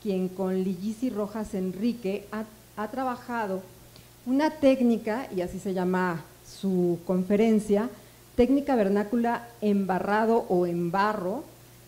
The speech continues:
en San Pedro, Cuba. Eh, brevemente diré que el doctor Francisco Ubiña Contreras,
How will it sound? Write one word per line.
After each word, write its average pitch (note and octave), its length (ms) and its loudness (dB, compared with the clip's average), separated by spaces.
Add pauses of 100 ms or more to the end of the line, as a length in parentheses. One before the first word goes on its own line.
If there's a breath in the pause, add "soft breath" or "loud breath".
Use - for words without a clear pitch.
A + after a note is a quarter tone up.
en G3 180 0
San F#3 220 0
Pedro, G3+ 640 2 (240)
Cuba. A#3+ 380 4 (600 loud breath)
Eh, G3 480 -2
brevemente A#3+ 540 2
diré C4 440 -2 (220)
que F#3+ 680 -6 (100)
el F#3 480 -8
doctor A3+ 800 -6
Francisco G3+ 560 -4
Ubiña B3+ 640 2
Contreras, A3 840 0